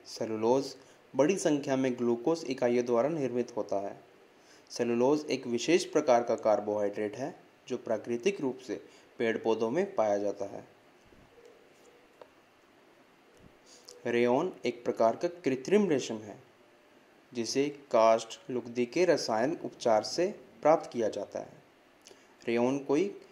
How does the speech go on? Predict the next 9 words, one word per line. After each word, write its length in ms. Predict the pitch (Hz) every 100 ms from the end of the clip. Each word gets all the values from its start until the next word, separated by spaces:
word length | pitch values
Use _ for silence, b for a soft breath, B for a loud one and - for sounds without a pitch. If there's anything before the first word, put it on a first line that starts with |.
| B B _
कपास 440 | 123 - 113 113 -
के 100 | 139
साथ 300 | 135 131 135
मिलाकर 500 | 120 107 104 156 170
बिस्तर 400 | 135 120 - 127
में 220 | 175 190
चादरें 420 | - 117 117 113
बनाते 340 | 107 101 95 101
हैं 260 | 98 -